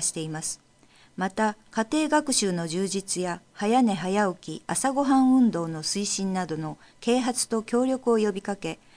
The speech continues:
その充実を図っているところです。学習規律や生活ルールなど、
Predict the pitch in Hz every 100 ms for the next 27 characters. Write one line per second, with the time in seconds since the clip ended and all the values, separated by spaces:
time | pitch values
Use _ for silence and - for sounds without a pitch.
0 | - - - 202 202 185 226 240 240 -
1 | 233 220 226 262 196 180 151 156 160 151
2 | 147 151 - - _ _ _ - - _
3 | - - - 233 247 294 311 302 302 277
4 | 226 - 160 156 - 247 269 262 262 247
5 | 247 220 156 165 185 143